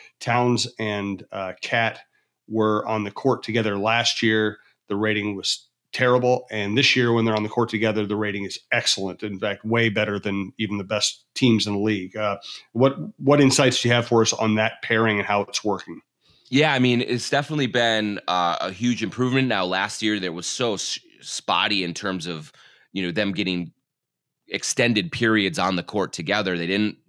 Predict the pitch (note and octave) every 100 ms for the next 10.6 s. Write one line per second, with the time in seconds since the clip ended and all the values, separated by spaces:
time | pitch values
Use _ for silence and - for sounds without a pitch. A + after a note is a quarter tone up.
0 | - - G2+ G2 F#2 F#2+ F#2 F2+ - F#2
1 | F2+ E2 F#2 F2+ E2+ _ - _ - F#2
2 | F#2 G2+ F2+ F#2 F2 F#2 F2 F2 - _
3 | _ _ E2+ F2 E2 E2+ F#2 F#2+ F#2 -
4 | F#2 F2 E2+ - _ _ E2 D#2+ D#2 E2
5 | F#2+ F2+ E2 G#2+ F#2+ G#2 - G#2+ F#2+ F#2
6 | F2+ F2+ F2+ F2 E2 _ _ - G#2+ F#2
7 | G2+ F#2 F#2 F#2+ F#2 - A#2 G2+ F#2+ G2
8 | - D#2+ F#2 G2 - - E2+ D#2+ D#2+ -
9 | - G2 A2+ G2 F#2+ F#2+ - A2 A2+ G#2
10 | F2+ F2+ F2 E2+ E2